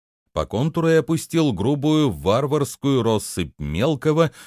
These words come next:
несовершенного речного жемчуга, будто мех хищника тронул иней. И никаких атласных лент. Крепиться маска будет на тонком прочном обруче,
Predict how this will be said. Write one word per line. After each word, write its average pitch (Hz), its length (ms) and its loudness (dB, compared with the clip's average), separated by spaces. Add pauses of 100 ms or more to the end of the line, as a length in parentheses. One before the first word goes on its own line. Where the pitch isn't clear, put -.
(100)
несовершенного 127 920 0
речного 90 540 -2
жемчуга, 160 680 0
будто 165 460 -2
мех 160 280 -2
хищника 165 840 -4
тронул 110 600 0 (240)
иней. 71 540 -4 (500)
И 92 120 0
никаких 135 500 -2
атласных 117 800 -2
лент. 78 480 -4 (300)
Крепиться 120 640 -2
маска 165 440 0
будет 104 400 0
на 85 180 0
тонком 87 640 -2
прочном 82 640 -4
обруче, 156 580 0